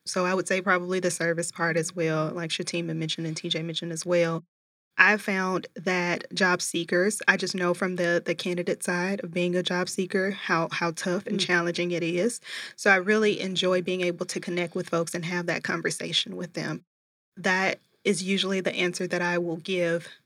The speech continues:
Speaker 1: to employers when I'm seeking a job and looking for a job. Personally, I would say to individuals that ask, you know, "Why do you like working in H R?" I like it because people always hear H R and they say, "Oh, well, H R is for the company.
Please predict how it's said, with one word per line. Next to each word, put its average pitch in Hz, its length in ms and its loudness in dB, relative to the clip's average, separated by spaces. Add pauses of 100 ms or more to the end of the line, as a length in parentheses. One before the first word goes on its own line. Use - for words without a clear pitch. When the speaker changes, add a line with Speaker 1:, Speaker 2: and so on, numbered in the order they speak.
(180)
Speaker 1:
to 175 520 0 (680)
employers 190 800 2
when 180 120 -2
I'm 160 200 -2
seeking 175 500 -2
a 160 60 2
job 165 340 -4
and 175 100 -4
looking 185 240 -4
for 165 200 -2
a 160 60 0
job. 165 380 0 (460)
Personally, 320 840 2
I 214 120 2
would 233 180 2
say 214 440 2 (400)
to 202 300 -4
individuals 196 600 2
that 233 160 2
ask, 214 340 0
you 214 60 2
know, 190 100 -2
"Why 240 180 -2
do 349 100 -4
you 320 60 -6
like 233 220 -2
working 190 300 -4
in 175 120 -6
H 180 220 -4
R?" 165 220 -2 (440)
I 220 80 6
like 285 280 2
it 427 120 0
because 208 680 0 (580)
people 311 300 2
always 233 440 4
hear 196 340 -6
H 196 240 -2
R 190 160 2
and 180 140 0
they 185 80 0
say, 180 380 -4
"Oh, 214 140 0
well, 202 160 2
H 196 160 0
R 202 80 -2
is 202 80 -4
for 202 120 -2
the 208 80 -2
company. 170 460 -8